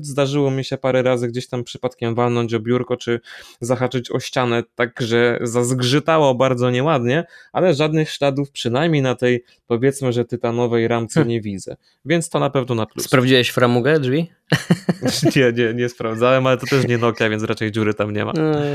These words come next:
Speaker 2: no tak. No. No to wy już wiecie, drodzy słuchacze, czego my oczekujemy, co nas grzeje, co nas ziębi, co nas ciekawi, intryguje, a co przynudza w, e, poprzednich, a przede wszystkim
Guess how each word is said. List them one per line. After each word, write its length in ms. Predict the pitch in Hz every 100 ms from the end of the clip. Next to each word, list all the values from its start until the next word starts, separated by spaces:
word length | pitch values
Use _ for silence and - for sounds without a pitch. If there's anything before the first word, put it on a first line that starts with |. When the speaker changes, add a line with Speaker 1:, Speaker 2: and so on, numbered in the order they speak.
| 135
Speaker 2:
no 120 | 123 110
tak. 180 | 98 - - - _ -
No. 120 | 101 101 - - - _
No 120 | 160
to 100 | 180 214 208 - -
wy 160 | 180 240
już 180 | 226 196
wiecie, 380 | 151 - 98 - _
drodzy 300 | 131 160 135
słuchacze, 540 | 123 123 139 - 123 - -
czego 260 | 147 135
my 200 | 131 127
oczekujemy, 800 | 143 143 - 143 156 156 135 127
co 180 | - 120
nas 340 | 113 104 -
grzeje, 380 | 110 143 151 123
co 120 | -
nas 200 | 107 104
ziębi, 560 | 113 156 143 131 127 120 - - _
co 120 | 139
nas 200 | 127 117
ciekawi, 480 | - 127 143 131 123
intryguje, 640 | 123 113 120 127 135 120
a 60 | 113
co 160 | - 117
przynudza 560 | - 143 131 107 98
w, 220 | - - 117
e, 260 | 113 104
poprzednich, 680 | 104 117 156 135 120 107 - -
a 60 |
przede 240 | - 160 160
wszystkim 440 | 139 - 87